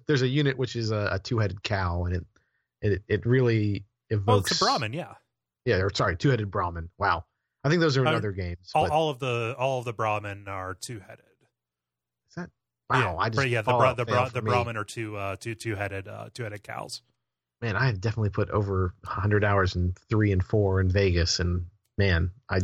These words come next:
Speaker 1: I feel bad now.
Speaker 2: No, I didn't mean to be a dick and make you feel bad.
Speaker 1: No,
Speaker 2: That's
Speaker 1: I,
Speaker 2: just my,
Speaker 1: no,
Speaker 2: that's just my
Speaker 1: no,
Speaker 2: reckon.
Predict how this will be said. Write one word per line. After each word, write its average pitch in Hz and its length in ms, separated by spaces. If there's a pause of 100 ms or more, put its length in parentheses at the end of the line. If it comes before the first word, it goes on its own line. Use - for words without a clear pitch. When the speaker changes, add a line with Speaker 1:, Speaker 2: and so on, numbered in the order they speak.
(140)
Speaker 1:
I 110 120
feel 139 240
bad 85 280
now. 82 240
Speaker 2:
No, 277 120
I 254 80
didn't 180 140
mean 135 120
to 123 60
be 117 100
a 101 60
dick 117 260
and 110 60
make 104 160
you 104 60
feel 135 200
bad. 98 140
Speaker 1:
No, 180 240
Speaker 2:
That's 117 100
Speaker 1:
I, - 40
Speaker 2:
just 117 160
my, 107 220
Speaker 1:
no, 170 100
Speaker 2:
that's - 140
just - 140
my 131 80
Speaker 1:
no, 110 80
Speaker 2:
reckon. 123 320